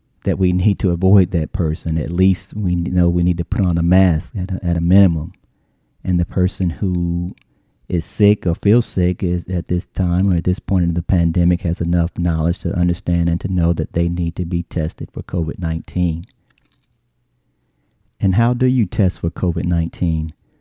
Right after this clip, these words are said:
Well, there are two basic types of tests used to detect the two thousand nineteen novel coronavirus in an infected person,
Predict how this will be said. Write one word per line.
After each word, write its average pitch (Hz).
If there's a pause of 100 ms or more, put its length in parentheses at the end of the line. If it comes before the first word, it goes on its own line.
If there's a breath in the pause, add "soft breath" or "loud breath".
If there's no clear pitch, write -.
(260)
Well, 90
there 92
are 82
two -
basic 95
types 92
of -
tests 95
used 92
to 95
detect -
the 87
two 92
thousand 87
nineteen 87
novel 85
coronavirus 87
in 85
an 85
infected -
person, 92